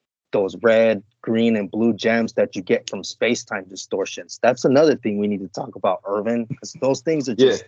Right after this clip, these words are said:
Speaker 1: so fun.
Speaker 2: Uh, but, but, but, yo, let me just say this. Crafting. I'm with y'all where I'm saying,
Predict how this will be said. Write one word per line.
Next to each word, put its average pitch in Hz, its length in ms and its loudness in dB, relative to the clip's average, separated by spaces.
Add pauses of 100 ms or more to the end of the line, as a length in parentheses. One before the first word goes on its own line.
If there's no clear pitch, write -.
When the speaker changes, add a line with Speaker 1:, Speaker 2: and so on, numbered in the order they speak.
(120)
Speaker 1:
so 143 600 0 (120)
fun. 120 360 -6 (3000)
Speaker 2:
Uh, 107 280 2 (500)
but, 104 460 2
but, 101 540 0 (720)
but, 113 380 2 (480)
yo, 120 380 4 (2250)
let 120 100 2
me 135 80 0
just 127 140 -2
say 131 120 4
this. 92 320 -2 (520)
Crafting. 110 500 0 (1500)
I'm 120 200 2
with 127 160 0
y'all 120 200 4
where 104 180 4
I'm 101 80 0
saying, 95 440 -4